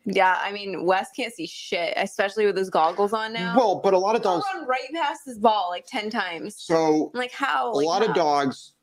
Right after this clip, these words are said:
Speaker 2: a lot of dogs, if they're in hunt drive, they're gonna, a lot of times they're gonna use
Speaker 1: Their nose.
Speaker 2: their nose. So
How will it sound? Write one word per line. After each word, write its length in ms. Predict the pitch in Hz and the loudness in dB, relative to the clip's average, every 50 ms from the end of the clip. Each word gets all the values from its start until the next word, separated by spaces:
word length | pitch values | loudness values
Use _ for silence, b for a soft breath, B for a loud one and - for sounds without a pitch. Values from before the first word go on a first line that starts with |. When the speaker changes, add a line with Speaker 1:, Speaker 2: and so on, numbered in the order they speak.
| _ _ _ | _ _ _
Speaker 2:
a 60 | 131 | 0
lot 200 | 131 139 143 151 180 | 2 2 2 2 2
of 100 | 160 135 | 2 4
dogs, 680 | 151 131 123 123 120 120 120 110 - - - - - _ _ _ _ _ _ _ _ _ _ _ _ _ _ _ _ _ _ _ _ _ | 4 6 6 4 4 2 -2 -4 -8 -12 -18 -20 -20 _ _ _ _ _ _ _ _ _ _ _ _ _ _ _ _ _ _ _ _ _
if 180 | - 135 139 - | -8 -8 -2 0
they're 180 | 147 139 127 123 | 2 2 2 2
in 80 | 117 117 | 0 0
hunt 300 | 113 - 185 190 170 120 | 0 -2 -2 -2 -4 -4
drive, 680 | - 147 135 117 110 113 110 104 104 110 107 - - - _ _ _ _ _ _ | -2 0 0 2 2 0 -2 -4 -4 -6 -8 -10 -16 -20 _ _ _ _ _ _
they're 340 | - 127 127 123 120 113 98 | -8 -4 -2 0 0 0 -2
gonna, 300 | 117 123 131 120 117 113 107 - - | -2 -2 0 0 0 -2 -4 -6 -6
a 40 | 117 | -4
lot 220 | 110 113 117 117 | -2 -2 -2 -2
of 80 | 120 120 | -4 -6
times 360 | - 123 113 110 110 113 107 | -6 -6 -4 -4 -4 -4 -4
they're 120 | - 117 110 | -4 -4 -4
gonna 140 | 113 113 110 | -2 -2 -2
use 580 | 107 107 110 107 104 104 107 104 - - - - _ - | -2 -2 -2 -2 -2 -2 -4 -6 -8 -12 -18 -16 _ -4
Speaker 1:
Their 200 | 208 214 214 202 | -2 0 0 2
nose. 380 | 190 175 - - - - - | 0 0 -2 -2 -6 -6 -6
Speaker 2:
their 140 | - - 247 | -4 0 4
nose. 540 | 247 277 - 175 139 104 95 107 - - B B B B B | 4 6 6 6 4 2 -2 -6 -8 -14 B B B B B
So 460 | - - 147 139 135 127 120 b b | -4 -2 2 2 4 2 2 b b